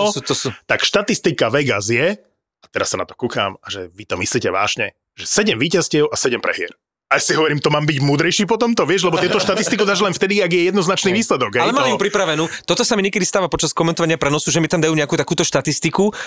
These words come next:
Speaker 1: a oni ti ju tam nechajú, povedzme, na tri štyri sekundy a ty tie súvislosti niekedy ani nedokážeš preložiť a, a povedať, lebo je to niečo tak neuveriteľné, ale moja obľúbená štatistika, ja som vám to písal
Speaker 2: <laughs>
Speaker 1: spred týždňa,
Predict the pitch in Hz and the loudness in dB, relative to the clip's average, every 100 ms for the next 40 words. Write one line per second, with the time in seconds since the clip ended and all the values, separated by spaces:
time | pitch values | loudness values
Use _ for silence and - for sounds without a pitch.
0 | - - 147 175 - 190 190 165 190 180 | -4 2 2 2 0 0 2 0 2 2
1 | 160 160 160 151 180 180 - 170 165 - | 2 2 2 0 0 0 0 0 0 2
2 | 160 151 214 - - - 135 - - 196 | 2 2 0 -4 -10 -4 -4 -2 0 0
3 | - 208 - 196 202 202 185 202 190 214 | 2 0 2 2 2 0 0 2 0 0
4 | 196 214 196 185 185 202 247 220 208 208 | 0 2 2 2 2 0 0 0 2 0
5 | 190 - - - _ - 202 226 226 208 | 0 -4 -8 -12 _ -2 2 2 2 2
6 | 185 220 - - 190 - 202 233 180 185 | 2 0 0 0 2 2 0 2 0 -2
7 | - 165 160 180 190 175 185 196 175 170 | 0 0 2 0 0 -2 0 0 0 0
8 | 170 170 190 175 185 208 139 143 - _ | 2 0 0 0 0 0 0 -2 -6 _
9 | - 143 147 - 165 170 156 139 147 156 | -2 0 2 2 0 2 0 0 -2 -2
10 | - 160 135 - 135 131 123 139 - 151 | -2 0 0 0 -2 -2 -2 0 2 0
11 | 131 - - - - 147 143 - - 165 | 0 -6 -10 -8 -2 0 0 -2 0 0
12 | 156 175 165 | 2 0 0